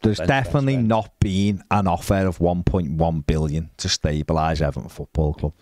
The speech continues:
Speaker 1: There just hasn't.
Speaker 2: It, this is the weekend stuff. It's all based on the Philippe Auclair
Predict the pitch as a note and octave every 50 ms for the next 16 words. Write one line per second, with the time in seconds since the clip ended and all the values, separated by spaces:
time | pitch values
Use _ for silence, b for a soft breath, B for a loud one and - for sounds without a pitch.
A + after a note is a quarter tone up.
0 | - - D#2+ - - G2 - - D#2 D2 D2 E2+ D#2+ E2 - - - - G2+ -
1 | D#3+ E3+ - - C#3+ - C3 G#2+ A2 A2 F#2+ - F#2 E2+ F2+ F2 - - F#2+ F2
2 | D#2+ - - - F2 - - A2+ B2 B2 - - G#2+ G#2 - - G2 F2+ F2 D#2
3 | - - G2 G2 F#2+ - - - _ - - D#2 D2+ - - - G2+ G2 F#2+ F#2
4 | E2+